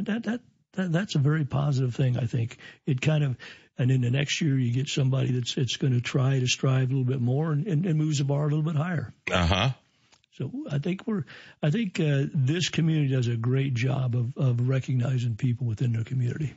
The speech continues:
Speaker 2: All right. Well, I think you're on the list.
Speaker 1: I, uh, could be. Who knows?
Speaker 2: I'm looking at Small Business of the Year.
Speaker 1: <laughs> Who, who knows?
Speaker 2: Oh, you have some co-, tough competition.
Speaker 1: Well, well, I, I do wanna make one announcement, though.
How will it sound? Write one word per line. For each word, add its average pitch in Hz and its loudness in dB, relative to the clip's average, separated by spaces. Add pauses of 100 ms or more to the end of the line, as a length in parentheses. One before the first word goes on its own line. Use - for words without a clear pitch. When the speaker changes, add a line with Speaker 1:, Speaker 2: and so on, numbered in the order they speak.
(100)
Speaker 2:
All 76 -8
right. 98 0 (100)
Well, 90 2
I 92 2
think 190 0
you're 190 4
on 196 0
the 190 2
list. 143 2
Speaker 1:
I, 123 -2 (100)
uh, 123 -4 (140)
could 113 -6
be. 117 -6
Who 110 -2
knows? 113 -6
Speaker 2:
I'm 175 2
looking 240 2
at 214 2
Small 196 2
Business 208 2
of 196 2
the 190 2
Year. 190 2
Speaker 1:
<laughs> - -14
Who, 139 -2 (560)
who 147 2 (140)
knows? 117 -2
Speaker 2:
Oh, 131 0
you 170 2 (140)
have 175 0
some 127 0
co-, - 2
tough - 2
competition. 180 2 (180)
Speaker 1:
Well, 143 0 (160)
well, - -6
I, 139 0
I 135 2
do 143 0
wanna 185 0
make 156 -2
one 139 0
announcement, 147 0
though. 131 -10